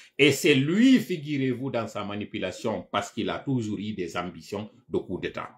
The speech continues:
Depuis le temps du général Lansana Conté, il voulait faire un coup d'État contre le général Lansana Conté. Depuis le temps de Dadis, il voulait fomenter un coup d'État. C'est que les militaires ont compris, ils l'ont mis, euh, ils l'ont mis, euh, hors d'état de nuire.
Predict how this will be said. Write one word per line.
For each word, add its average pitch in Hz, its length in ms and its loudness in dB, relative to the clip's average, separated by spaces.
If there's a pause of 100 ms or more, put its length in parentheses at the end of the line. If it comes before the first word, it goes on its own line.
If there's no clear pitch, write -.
(340)
Depuis 110 340 4
le 123 120 6
temps 123 140 4
du 113 100 4
général 110 340 2
Lansana 107 340 -4
Conté, 101 260 -8
il 87 100 -8
voulait 92 160 -6
faire 85 240 -6
un 82 60 -12
coup 82 120 -10
d'État 80 260 -8
contre 80 260 -8
le 78 80 -6
général 78 340 -6
Lansana 76 380 -12
Conté. - 340 -14 (180)
Depuis 117 340 2
le 123 120 4
temps 120 140 2
de 110 140 0
Dadis, 95 440 -6
il 87 120 -12
voulait 98 260 -4
fomenter 87 580 -6
un 80 60 -8
coup 90 180 -8
d'État. 80 240 -4
C'est 98 160 -4
que - 80 -10
les 85 140 -4
militaires 87 440 -4
ont 78 120 -8
compris, 92 520 -8
ils 82 60 -14
l'ont 82 140 -8
mis, 92 260 -6
euh, 80 100 -4
ils 82 120 -6
l'ont 82 100 -6
mis, 101 300 0 (260)
euh, 90 160 2
hors 98 160 4
d'état 87 300 -4
de 82 100 -6
nuire. 82 280 -8